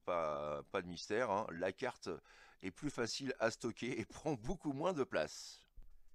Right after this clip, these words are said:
Et petit trois cent soixante à présent donc, euh, de notre Pipes, vous l'aurez, euh, compris, hein, il s'agit donc, euh, d'un repaint et d'un retool donc, <clears throat> de Huffer.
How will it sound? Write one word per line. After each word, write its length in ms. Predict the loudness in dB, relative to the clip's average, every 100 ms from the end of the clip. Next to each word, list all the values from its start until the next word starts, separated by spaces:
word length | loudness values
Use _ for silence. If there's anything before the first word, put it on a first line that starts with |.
| -8
Et 120 | -8
petit 340 | -4 -4 -4 -4
trois 200 | 2 2
cent 160 | 2
soixante 480 | 0 0 0 -4 2
à 100 | 2
présent 420 | 4 2 4 2
donc, 340 | 2 -2 0 2
euh, 140 | 2
de 180 | 4 6
notre 320 | 6 6 2
Pipes, 360 | 8 8 8 -2 -10
vous 120 | -8 -4
l'aurez, 560 | 4 4 6 2 4
euh, 120 | 4
compris, 540 | 4 0 -4 -6 0 2
hein, 100 | 2
il 200 | 0 -2
s'agit 420 | 2 2 0 -6
donc, 320 | -4 -4 0
euh, 160 | 2 2 0 -20 0
d'un 160 | 2 2
repaint 460 | 0 0 2 2 -6 -8
et 160 | -6 2
d'un 220 | 4 4
retool 560 | 2 -8 -6 -6 -6
donc, 400 | -4 -2 -4 -8 -16 -20 -20 -16 -2
<clears throat> 0 |
de 440 | 0 0 2 2 6
Huffer. 380 | 4 6 8 8